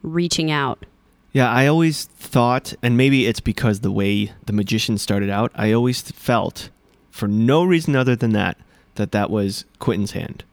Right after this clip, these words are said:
Speaker 1: I would tend to agree. Reddit had a great theory that said this hand is playing with time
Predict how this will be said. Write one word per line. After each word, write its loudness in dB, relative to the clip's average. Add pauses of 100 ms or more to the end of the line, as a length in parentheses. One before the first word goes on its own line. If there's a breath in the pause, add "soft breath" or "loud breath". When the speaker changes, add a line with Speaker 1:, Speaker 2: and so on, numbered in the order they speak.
(340)
Speaker 1:
I 2
would 2
tend 2
to 4
agree. 2
Reddit 2
had 2
a 2
great 2
theory 4
that -4
said 0
this 0
hand 4
is 0
playing 0
with -4
time 0